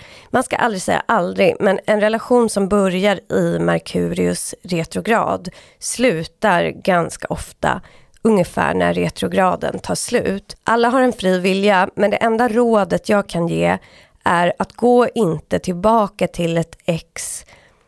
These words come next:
och inled inte heller nya relationer under en Merkurius retrograd. Hör ett ex av sig och du känner att, "Åh, jag vill träffa den här personen."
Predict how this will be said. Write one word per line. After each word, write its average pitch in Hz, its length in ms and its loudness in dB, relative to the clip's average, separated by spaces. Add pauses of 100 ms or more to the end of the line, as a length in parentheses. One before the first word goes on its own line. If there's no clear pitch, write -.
(120)
och - 240 -2
inled 170 500 2
inte 190 260 0
heller 180 480 0
nya 196 440 2
relationer 175 800 0 (640)
under 170 720 0 (100)
en 165 260 0
Merkurius - 800 -4
retrograd. 202 960 -4 (340)
Hör 269 340 2
ett 285 180 -2
ex - 300 -4
av 220 260 2
sig 214 480 -2 (300)
och 226 220 2
du 196 120 2
känner 190 260 2
att, 185 160 -2
"Åh, 202 240 2 (120)
jag 196 240 2
vill 180 220 -2
träffa 180 320 -6
den 175 80 0
här 165 100 0
personen." 170 680 0